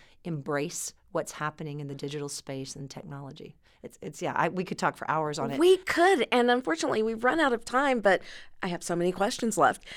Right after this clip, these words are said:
Speaker 2: Kim McHugh, thank you so much for being with us.
Speaker 1: Oh, thank you, Beverly. I've really enjoyed it.
Speaker 2: This is
Speaker 1: Great
Speaker 2: a
Speaker 1: day.
Speaker 2: great conversation. Thank you so much for being here.
Speaker 1: You
Speaker 2: And
Speaker 1: bet.
Speaker 2: thanks to all of you for listening. Remember to follow us on Twitter.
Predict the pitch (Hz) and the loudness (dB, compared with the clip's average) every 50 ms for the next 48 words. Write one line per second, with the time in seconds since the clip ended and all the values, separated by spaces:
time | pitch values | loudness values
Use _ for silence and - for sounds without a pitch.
0 | - - - - - - 302 277 269 269 262 - - 254 247 208 170 165 - - | -8 -8 -8 -6 -4 -2 0 0 0 0 -2 -4 -4 -2 0 0 0 -2 -4 -4
1 | 220 247 254 254 254 247 - 254 240 240 233 - - - - 220 190 220 208 202 | -2 -2 -2 -2 -4 -4 -2 -2 -2 -2 -2 -4 -4 -4 -4 -2 0 2 2 2
2 | 190 185 214 208 - 175 - - - - - 202 185 170 180 180 156 139 - 160 | 0 -2 -2 -2 -4 -4 -4 -6 -8 -10 -10 -10 -10 -10 -8 -10 -10 -8 -8 -6
3 | 147 151 143 147 147 147 147 143 151 165 170 170 165 165 156 147 143 - 147 143 | -6 -6 -6 -6 -6 -6 -6 -8 -8 -6 -6 -4 -4 -4 -4 -4 -6 -6 -8 -8
4 | 143 - - - 214 220 262 269 269 - 165 220 220 - 147 - 226 240 240 240 | -8 -8 -10 -8 2 4 4 4 4 2 2 2 2 0 0 2 2 4 2 2
5 | 233 233 220 214 208 208 196 196 190 180 175 - 170 175 - 214 214 214 - 214 | 2 0 -2 0 -2 -2 -2 -2 -2 -2 -2 -4 -4 -2 0 0 -2 -2 -4 -6
6 | - 208 196 190 180 151 - - - 185 175 190 180 175 196 190 180 165 160 165 | -6 -4 -2 -2 -2 -2 -4 -6 -8 -6 -4 -2 -2 -2 -2 0 2 2 4 2
7 | 160 - - - - - - 269 247 226 208 226 220 - - 233 214 202 202 202 | 2 -2 -8 -12 0 6 6 8 8 10 10 8 8 8 6 8 10 10 10 10
8 | 202 185 208 208 202 - 202 190 196 196 190 - - 269 339 392 320 262 220 190 | 8 6 4 2 2 2 0 2 2 2 2 2 2 4 4 6 6 6 6 6
9 | 180 185 190 180 180 - 185 175 175 180 175 180 - 185 175 175 - - 190 185 | 6 6 4 4 4 4 6 6 6 6 4 4 2 2 0 0 2 2 6 8
10 | 233 320 | 8 8